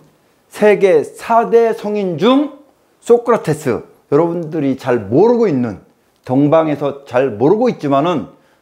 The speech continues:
소크라테스가 사 대 성인 중 한 분이시죠?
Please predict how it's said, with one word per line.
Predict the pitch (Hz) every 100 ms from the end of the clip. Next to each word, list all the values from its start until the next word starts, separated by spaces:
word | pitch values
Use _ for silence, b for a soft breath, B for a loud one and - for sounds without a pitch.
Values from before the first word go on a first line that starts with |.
| b
소크라테스가 | 190 196 202 180 185 135 - 135 165 - -
사 | - 165 165
대 | 175 180 185 185 _ _
성인 | - 185 175
중 | 156 147 139 _
한 | - 226
분이시죠? | 208 208 135 - 208 139 90